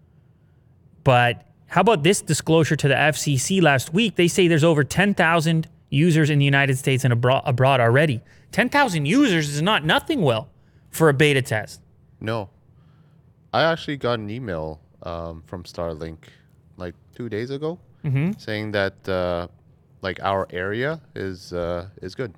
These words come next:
Speaker 2: Like, we can access the beta.
Speaker 1: Got the right latitude?
Speaker 2: Yes, absolutely.
Speaker 1: So can they send it over? We give it a go?
Speaker 2: Yeah, we just need to order it.
Speaker 1: No, but, but we need to get in touch because it's gonna take forever. We're gonna go on a pre-order list.
Speaker 2: Uh,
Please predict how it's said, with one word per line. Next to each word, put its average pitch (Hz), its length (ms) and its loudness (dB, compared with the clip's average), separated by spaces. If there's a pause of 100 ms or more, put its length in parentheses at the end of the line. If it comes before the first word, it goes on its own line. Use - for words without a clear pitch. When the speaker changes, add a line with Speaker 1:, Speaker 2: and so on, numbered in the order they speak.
(400)
Speaker 2:
Like, 87 160 -10
we 92 140 -10
can 92 380 -12
access 90 500 -12
the - 120 -16
beta. 92 340 -8 (180)
Speaker 1:
Got 139 120 2
the 135 60 0
right 135 140 2
latitude? 143 640 -2 (600)
Speaker 2:
Yes, 110 420 -2 (120)
absolutely. 90 360 -8
Speaker 1:
So 151 140 2
can 160 180 0
they 147 100 2
send 151 240 0
it 156 80 2
over? 180 280 2
We 160 100 -2
give 143 140 -2
it 139 60 0
a 127 40 -2
go? 147 340 0 (640)
Speaker 2:
Yeah, 175 220 0 (140)
we 113 200 -6
just 131 240 -4
need 127 180 -10
to 107 60 -4
order 98 340 -4
it. - 80 -14 (1500)
Speaker 1:
No, 143 280 4
but, 127 340 0
but 127 260 -2
we 147 140 -2
need 147 220 0
to 135 100 -4
get 123 160 0
in 113 140 -4
touch 139 280 -2
because 120 380 -2
it's 123 140 -4
gonna 131 160 0
take 123 200 -4
forever. 120 380 0
We're 117 120 -2
gonna 151 120 2
go 143 80 0
on 127 100 2
a 117 60 -2
pre-order 143 400 -4
list. 78 240 -8
Speaker 2:
Uh, 110 320 2